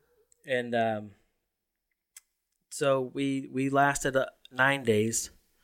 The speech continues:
uh, of no drinking. And then New Hampshire has a way of screwing with you at the same time because, uh, the first week of April is, uh, New Hampshire Craft Beer Week. So all the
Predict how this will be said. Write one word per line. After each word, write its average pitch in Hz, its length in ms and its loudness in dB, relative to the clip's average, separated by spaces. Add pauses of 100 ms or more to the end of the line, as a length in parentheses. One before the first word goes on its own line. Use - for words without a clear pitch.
(540)
uh, 107 300 0
of 113 200 0
no 120 320 12
drinking. 113 680 2
And 120 200 0
then 117 420 8 (440)
New 120 180 6
Hampshire 131 540 10
has 120 260 4
a 117 80 4
way 117 360 8
of 110 280 0 (640)
screwing 139 520 6
with 123 180 4
you 123 160 8
at 120 140 8
the 117 60 2
same 123 360 6
time 123 560 4 (180)
because, 113 800 2 (1400)
uh, 113 300 8
the 110 120 -4
first 135 400 8
week 123 260 4
of 113 360 8
April 127 560 6
is, 113 400 8 (640)
uh, 107 160 0
New 117 140 -2
Hampshire 123 320 4
Craft 117 380 6
Beer 120 240 0
Week. 117 360 -4
So 113 420 0
all 123 280 2
the 113 340 2